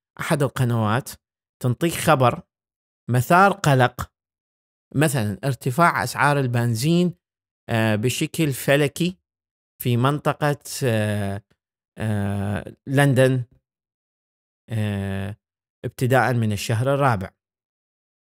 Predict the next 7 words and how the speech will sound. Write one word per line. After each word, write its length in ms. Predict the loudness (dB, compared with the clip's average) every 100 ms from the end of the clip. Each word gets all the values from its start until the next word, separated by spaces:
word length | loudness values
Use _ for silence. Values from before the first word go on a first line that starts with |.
| _ -4
ويا 220 | 0 4 4
هذا 220 | 4 2
التونة، 560 | 0 0 2 2 0 -4 _ -4
آه، 440 | 0 0 0 0
موسيقى 640 | 0 -2 -2 -4 -2 0
أو 100 | 0
طبول، 500 | -2 -4 0 0 0